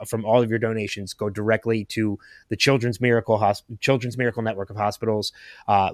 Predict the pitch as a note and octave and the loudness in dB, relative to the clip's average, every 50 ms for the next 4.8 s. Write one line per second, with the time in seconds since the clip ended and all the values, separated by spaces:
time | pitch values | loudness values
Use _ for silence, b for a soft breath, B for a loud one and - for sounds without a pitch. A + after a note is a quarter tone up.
0 | - A#2 G#2+ G#2+ A#2+ B2 B2 A#2+ A#2 A2+ G#2+ - - B2 A#2 G2 A#2+ G2+ - A#2 | -4 -8 -2 2 4 4 4 4 2 0 -2 -4 -2 -4 -2 -2 -2 -2 -4 -4
1 | - - A#2 G#2 G2+ G2+ G2 - - A2 G#2 G#2 G#2 - - A2 G#2 G#2 G2 G2 | 0 0 0 0 0 -4 -2 0 2 2 2 2 0 -2 -2 0 0 0 0 0
2 | F#2+ F2+ - _ - - G#2+ G#2 G2+ G#2 A2 G#2+ G2+ A2 A2+ G#2+ G#2 A2+ A2 G#2+ | -2 -4 -8 _ -2 0 0 0 2 0 0 0 2 2 2 2 2 -2 -2 -2
3 | G#2 G2+ G2+ - - A2 G2 - - A#2 G#2 G2 G#2 G#2 - - G#2+ G2+ - - | -2 -4 -4 -4 -2 -4 -2 -2 -4 -4 -4 -4 -6 -6 -2 -2 -2 -2 0 -2
4 | A#2+ G#2+ G2+ - A2 G#2 G2+ F#2+ G2 F#2+ F#2 - G2+ G2 F#2+ F2+ | -4 -4 -4 -4 -4 -4 -2 -2 -4 -4 -6 -4 -4 -4 -4 -6